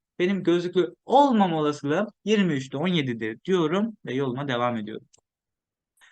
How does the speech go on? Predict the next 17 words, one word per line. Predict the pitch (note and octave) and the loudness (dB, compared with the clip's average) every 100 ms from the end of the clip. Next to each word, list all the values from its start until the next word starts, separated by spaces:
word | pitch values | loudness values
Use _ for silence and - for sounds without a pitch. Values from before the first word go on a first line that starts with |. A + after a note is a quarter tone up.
| _ | _
Süper | - C4 C4 A3 F#3 | -4 2 6 6 6
bilgiler | F3+ D#3+ C#3+ B2+ B2 | 4 4 2 2 2
diyoruz | F3+ G#3 F#3 | 2 2 2
arkadaşlar. | F#3 F3+ F3+ F3+ F3+ G3 G#3 G#3 _ _ - | 0 -2 -2 -4 0 2 2 -2 _ _ -2
Bir | C4 | 0
olayın | C4 A3+ F#3+ C3 - _ _ _ | 2 2 2 -2 -6 _ _ _
olma | D#3 G3 G3+ G3+ B3 | 0 2 4 2 0
olasılığı | A3+ G3 C#3+ C3 D#3 F3+ | 0 -4 -6 -6 -8 -10
sıfır | - - C4 C4 F3+ C#3+ | -16 -4 -2 0 2 0
ile | B2+ F#3 F#3+ F#3 | 0 2 2 2
bir | F#3+ | 0
arasındadır. | D#3 C#3+ C3 C3+ B2 A2+ - _ _ _ | 2 0 0 -2 -6 -8 -12 _ _ _
Arkadaşlar | - A3 D#4+ G4 - E3+ | 2 2 4 2 2 0
sıfır | D3 - A#3+ A#3 | 0 0 2 2
ve | G#3+ G#3+ | 2 2
bir | A3 E3+ | 0 2
dahildir. | F#3 F#3+ G#3 D3+ E3+ | 2 2 -2 -4 -6